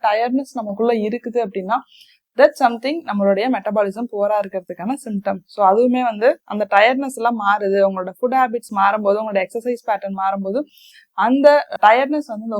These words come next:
ஹோல் டே இருக்கக்கூடிய டயர்ட்னஸ் மாறுது அப்படின்னா sign of metabolism is healing அப்படிங்கிறது. அடுத்து ஓவர் ஈட் பண்ணாம கம்மியா எனக்கு இது போதுங்கிற அந்த மைண்ட்ஃபுல் ஈட்டிங் நம்மளுக்கு ஒரு ஹேபிட் வந்திருக்கும் இல்லையா? வெயிட் லாஸ் பண்ணும்போது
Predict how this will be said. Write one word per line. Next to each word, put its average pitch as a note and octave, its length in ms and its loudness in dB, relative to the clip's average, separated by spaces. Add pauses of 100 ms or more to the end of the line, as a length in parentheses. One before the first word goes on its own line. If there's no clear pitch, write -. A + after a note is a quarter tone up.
ஹோல் C4+ 280 6
டே C4 60 2 (100)
இருக்கக்கூடிய G#3+ 440 -8
டயர்ட்னஸ் A3+ 420 0 (100)
மாறுது G#3+ 420 2
அப்படின்னா F#3 340 -6 (140)
sign G#3+ 320 0
of - 40 -4 (320)
metabolism G#3+ 600 0
is - 80 -12 (280)
healing G#3 380 0 (140)
அப்படிங்கிறது. E3+ 580 0 (420)
அடுத்து A#3 280 0 (560)
ஓவர் G4 360 6
ஈட் C4 200 -4
பண்ணாம A3 380 0 (600)
கம்மியா D4+ 260 4 (100)
எனக்கு A#3+ 220 2
இது A#3+ 60 2 (100)
போதுங்கிற D#4 440 6
அந்த A3 160 0 (140)
மைண்ட்ஃபுல் C#4 420 2
ஈட்டிங் B3+ 260 -2
நம்மளுக்கு G#3 300 -2
ஒரு G3+ 120 -4
ஹேபிட் A3 340 2
வந்திருக்கும் G#3+ 340 -8
இல்லையா? F#3 240 2
வெயிட் G3+ 200 -4
லாஸ் G#3+ 200 -4
பண்ணும்போது F3+ 360 -6